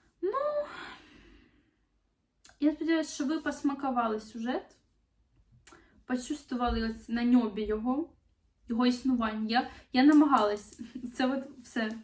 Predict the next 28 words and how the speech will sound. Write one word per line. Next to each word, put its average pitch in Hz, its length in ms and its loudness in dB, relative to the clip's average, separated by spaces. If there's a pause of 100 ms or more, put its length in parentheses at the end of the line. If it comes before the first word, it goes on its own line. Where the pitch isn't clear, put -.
в - 60 -20
цілому 220 440 -6
все, 208 300 -8
да. 214 160 -8 (720)
І 294 400 0 (460)
драми 247 500 6
немає, 220 580 -2
нічого 247 500 -2
немає. 226 520 -2
Ти - 100 -12
не, 285 200 2 (220)
ти 330 120 -2
не, 339 140 2
ти 311 180 -4
не 320 100 2
відчуваєш 311 600 -4
якоїсь 285 380 -6
напруги, 254 720 -2 (340)
ти 262 160 -2
не, 277 140 0
тобі 254 260 0
не 311 100 4
цікаво 277 520 2
дізнатися, 247 580 -2
що - 240 -8
буде 233 220 -6
далі. 208 460 -6 (760)
Це 294 420 -6